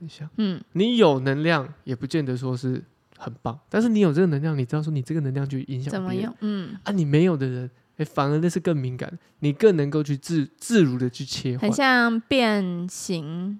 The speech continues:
Speaker 1: 虫。
Speaker 2: 嗯，
Speaker 1: 对。
Speaker 2: 对，是吗？
Speaker 1: 对，
Speaker 2: 白色的部分。
Speaker 1: 对，对，对，对，对，全-，
Speaker 2: 因为你很容易可以
Speaker 1: 对。你很容-，
Speaker 2: 变化啊。
Speaker 1: 对啊，所以其实你也可以借力使力啊。
Speaker 2: 对。
Speaker 1: 你在这个状态之下，你借助这样的力去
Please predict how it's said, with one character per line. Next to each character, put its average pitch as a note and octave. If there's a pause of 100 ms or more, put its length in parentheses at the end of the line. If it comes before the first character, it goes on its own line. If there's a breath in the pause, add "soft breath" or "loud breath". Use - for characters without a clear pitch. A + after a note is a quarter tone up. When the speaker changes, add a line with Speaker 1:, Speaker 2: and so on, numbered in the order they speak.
Speaker 1:
虫。 A#2
Speaker 2:
嗯， F#3
Speaker 1:
对。 G3
Speaker 2:
对， -
是 A3
吗？ F3+
Speaker 1:
对， G3
Speaker 2:
白 -
色 C3+
的 D3+
部 C3+
分。 B2+
Speaker 1:
对， -
对， B2+
对， -
对， B2
对， A2+
全-， B2
Speaker 2:
因 D4
为 C#4+
你 C4
很 G#3+
容 G3+
易 A#3
可 A3
以 E3
Speaker 1:
对。 -
你 G3+
很 B3
容-， -
Speaker 2:
变 E3+
化 A3
啊。 G3+
Speaker 1:
对 A#3+
啊， G#3
所 -
以 B3+
其 G3
实 F#3
你 G#3
也 G#3
可 F3+
以 F3+
借 F#3+
力 F3
使 -
力 D3
啊。 C#3+
Speaker 2:
对。 C3+
Speaker 1:
你 C3+
在 F3+
这 -
个 F#3
状 F3+
态 F3+
之 D#3+
下， E3+
你 C#3
借 F3+
助 E3
这 D#3
样 D#3+
的 C#3
力 C#3+
去 C#3+